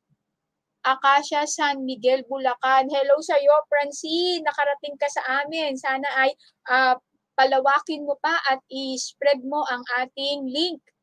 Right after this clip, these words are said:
Ibahagi mo ang ating link upang mas marami kayong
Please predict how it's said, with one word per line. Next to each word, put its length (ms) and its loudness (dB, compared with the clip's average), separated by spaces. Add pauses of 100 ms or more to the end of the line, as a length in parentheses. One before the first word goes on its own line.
(260)
Ibahagi 640 -2
mo 160 -6
ang 160 -10
ating 240 -6
link 320 -8
upang 320 -6
mas 240 -6
marami 400 -2
kayong 480 0